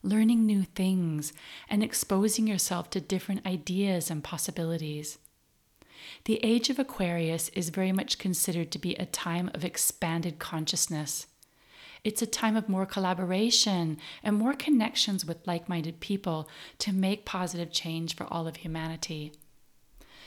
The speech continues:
Some people might even feel a call to guiding others towards awakening or enlightenment. And also there will be more emphasis on freedom and independence,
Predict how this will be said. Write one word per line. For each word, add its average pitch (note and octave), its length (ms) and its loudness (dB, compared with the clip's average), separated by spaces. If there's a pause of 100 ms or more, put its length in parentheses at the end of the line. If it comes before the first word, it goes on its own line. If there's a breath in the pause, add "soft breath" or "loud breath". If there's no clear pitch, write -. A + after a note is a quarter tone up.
(120 loud breath)
Some A#3+ 340 6
people A#3+ 280 2
might E3+ 200 2
even F3 220 0
feel E3+ 180 0
a D#3+ 60 0
call E3+ 380 0
to E3+ 120 -4
guiding E3+ 560 -2
others E3+ 380 0
towards E3+ 360 -4
awakening E3 760 0
or D#3 120 -2
enlightenment. D#3+ 760 -2 (680 loud breath)
And G3+ 120 2
also G#3+ 360 2
there G3 160 2
will F#3 100 -2
be F#3+ 160 0
more F#3+ 260 4
emphasis F3 520 -2
on E3 160 -2
freedom G#3+ 580 2
and E3 100 0
independence, E3+ 880 -2